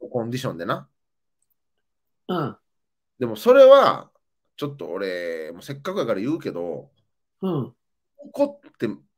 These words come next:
Speaker 1: ええうんこ出た時やっぱテンション上がるもんね。
Speaker 2: そうやろ？
Speaker 1: うん。これは、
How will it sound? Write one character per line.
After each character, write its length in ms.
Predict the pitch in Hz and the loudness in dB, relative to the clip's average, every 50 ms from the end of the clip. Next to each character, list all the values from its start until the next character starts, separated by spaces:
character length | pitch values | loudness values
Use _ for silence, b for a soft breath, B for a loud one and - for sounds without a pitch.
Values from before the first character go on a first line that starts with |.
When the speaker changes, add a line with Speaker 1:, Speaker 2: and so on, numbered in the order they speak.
| _ _ _ _ _ _ | _ _ _ _ _ _
Speaker 1:
え 280 | - 220 262 285 294 285 | 0 2 2 4 2 2
え 40 | 285 | 0
う 260 | 277 269 294 311 302 | 0 -2 -2 -4 -4
ん 60 | 247 | -4
こ 160 | - - 285 | -4 -6 -2
出 140 | - 294 285 | -2 -2 -2
た 100 | 285 202 | -2 -2
時 240 | - 160 139 - 120 | -6 -6 -8 -8 -8
や 60 | 143 | -8
っ 60 | 139 | -6
ぱ 100 | 139 - | -8 -8
テ 220 | - - - 254 370 | -8 -4 -4 -4 -4
ン 40 | 359 | -4
シ 80 | - | -4
ョ 60 | 127 | -6
ン 40 | 92 | -4
上 60 | 117 | -4
が 100 | 131 165 | -4 -4
る 80 | 196 226 | -4 -4
も 160 | 220 135 85 76 | -6 -8 -10 -10
ん 40 | |
ね。 220 | 71 71 69 - - _ _ _ _ _ _ _ _ _ _ _ _ _ _ _ _ _ _ _ _ _ | -14 -16 -18 -20 -20 _ _ _ _ _ _ _ _ _ _ _ _ _ _ _ _ _ _ _ _ _
Speaker 2:
そ 160 | - - 254 | 2 6 6
う 20 | 240 | 6
や 80 | 175 143 | 6 6
ろ？ 420 | 135 139 175 214 - - - _ _ _ _ _ _ _ _ _ _ - | 2 2 2 2 0 0 -6 _ _ _ _ _ _ _ _ _ _ -8
Speaker 1:
う 100 | 110 107 | -8 -8
ん。 280 | 98 82 73 - - _ _ _ _ _ _ _ _ _ _ _ _ _ _ _ | -8 -10 -12 -18 -20 _ _ _ _ _ _ _ _ _ _ _ _ _ _ _
こ 100 | - - | -6 -4
れ 60 | 147 151 | -2 0
は、 340 | 147 143 143 139 127 - | 2 2 2 0 -2 -4